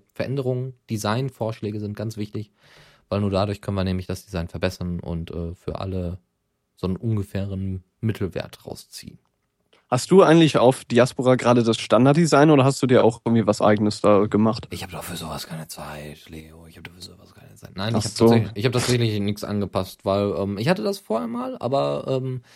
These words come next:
Speaker 1: Bonsai Held hatte mal etwas zusammengebastelt, was sehr schön war. Äh, da sah nämlich Diaspora aus wie Twitter.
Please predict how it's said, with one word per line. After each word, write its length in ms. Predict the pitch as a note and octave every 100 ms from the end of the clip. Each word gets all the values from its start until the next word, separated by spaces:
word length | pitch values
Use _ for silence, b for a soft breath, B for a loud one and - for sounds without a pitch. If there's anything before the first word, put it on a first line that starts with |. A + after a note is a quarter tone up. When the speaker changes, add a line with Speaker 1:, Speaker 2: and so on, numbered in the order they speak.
| b
Speaker 1:
Bonsai 320 | D3 F#3+ - F#2
Held 260 | G2+ -
hatte 300 | A2 F2 F2+ -
mal 300 | E2 D#2 -
etwas 220 | - F2 -
zusammengebastelt, 760 | F2+ E2 F2+ E2+ A#2 - C#3+
was 100 | -
sehr 120 | A2+
schön 300 | B2 B2 B2
war. 180 | G2 A#2 - b b b -
Äh, 160 | G#2+
da 100 | G#2
sah 180 | G#2 A2+
nämlich 220 | D3 D3+
Diaspora 460 | - A#2 A#2+ E3 C#3+
aus 240 | D3+ -
wie 80 | A#2+
Twitter. 320 | A#2+ C#3+ G#2